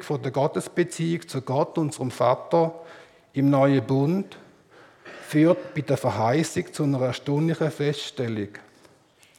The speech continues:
Im ganzen Volk hört man weder einen Tadel noch eine Belehrung, dass der andere den Herr erkennen soll.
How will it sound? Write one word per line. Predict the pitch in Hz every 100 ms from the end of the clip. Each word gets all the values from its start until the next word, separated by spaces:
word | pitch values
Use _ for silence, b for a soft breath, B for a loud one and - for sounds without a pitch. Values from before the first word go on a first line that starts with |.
| b b b b b b b b b _
Im | 127 131
ganzen | 135 170 208 -
Volk | 190 151 147 160 120 - - b b b b b b b b b -
hört | 147 165 185
man | 190 185
weder | 160 143 143
einen | 123 104
Tadel | - 113 127 143 190 202 185 - - - _ _ b b b _
noch | 143 143
eine | 139
Belehrung, | 123 120 120 127 143 160 180 180
dass | 139 -
der | - -
andere | 117 131 147 170 175
den | - 151
Herr | 120 117 135 147 -
erkennen | 147 151 147 175 190
soll. | - 107 95